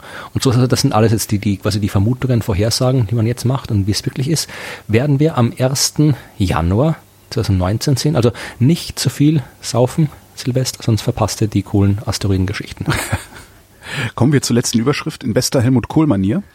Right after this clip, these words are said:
Speaker 1: Ja.
Speaker 2: Ähm, Helmut Kohl hat ja mal in irgendeinem Interview gesagt, „Dies Virus ist eben das Problem.“
Speaker 1: Okay.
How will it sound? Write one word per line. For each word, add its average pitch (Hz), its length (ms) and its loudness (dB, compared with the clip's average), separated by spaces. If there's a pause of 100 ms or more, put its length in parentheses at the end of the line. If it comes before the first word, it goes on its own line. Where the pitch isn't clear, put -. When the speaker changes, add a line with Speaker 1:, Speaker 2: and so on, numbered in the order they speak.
(420)
Speaker 1:
Ja. 123 100 -12 (500)
Speaker 2:
Ähm, 101 360 -6 (420)
Helmut 117 300 2
Kohl 131 180 4
hat 139 120 0
ja 127 120 4
mal 123 240 4 (120)
in 113 300 0
irgendeinem 113 280 -2
Interview 117 300 -2
gesagt, 113 160 -2
„Dies 107 180 -4
Virus 131 240 2 (240)
ist - 200 -8
eben 104 180 0
das 95 160 -2
Problem.“ 104 460 0 (960)
Speaker 1:
Okay. 107 360 -6